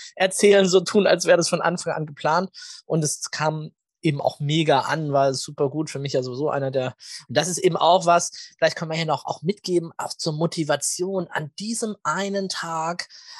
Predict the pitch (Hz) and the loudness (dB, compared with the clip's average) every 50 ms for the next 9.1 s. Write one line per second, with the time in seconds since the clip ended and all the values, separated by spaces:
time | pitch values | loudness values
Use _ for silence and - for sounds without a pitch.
0 | - - - - - 151 160 160 151 156 165 160 156 - - - 147 - - 165 | -20 -20 -12 -6 -4 -2 -2 -2 -4 -6 -6 -6 -8 -4 -2 -2 -2 -2 -2 -6
1 | 160 - - _ - 156 170 175 196 196 196 - - 170 160 170 160 180 165 - | -6 -6 -6 _ -4 -2 0 0 0 -2 -4 -6 -6 -4 -4 -4 -2 -2 -2 0
2 | 165 160 - - 170 156 151 156 160 160 - - - 151 156 151 151 147 151 147 | 0 0 0 -2 -4 -4 -4 -4 -4 -4 -4 -6 -6 -8 -8 -6 -6 -6 -6 -6
3 | 151 156 165 160 - - 123 135 135 135 131 131 - - - - 147 139 123 120 | -4 -4 -4 -4 -6 -6 -6 -6 -6 -6 -6 -4 -4 -4 -4 -4 -6 -6 -6 -8
4 | 127 - - 151 151 143 156 135 151 151 175 - - 185 180 - - - 156 147 | -10 -8 -4 -2 0 0 0 2 0 0 0 -2 -4 -4 -4 -4 -6 -6 -6 -4
5 | 147 156 160 185 190 - - - - - 151 156 156 160 156 156 151 147 151 - | -2 -2 -2 -2 -2 -6 -12 -16 -10 -8 -6 -4 -4 -2 -2 -2 -2 -2 -2 -2
6 | 147 160 - _ - - - - - - 139 - - - 190 202 202 196 156 160 | -2 -2 -4 _ -12 -12 -12 -12 -8 -4 -4 0 4 6 6 6 6 6 4 2
7 | - 165 151 170 202 214 226 - - 180 - 196 180 180 170 165 160 165 160 160 | 2 2 2 4 6 6 6 6 4 2 -2 0 2 4 4 6 6 4 4 2
8 | 151 - - 165 160 170 185 175 - 175 160 - - 165 160 214 311 - - - | 2 -2 -4 -2 2 2 2 4 4 4 2 2 4 4 6 6 6 4 2 -2
9 | - | -4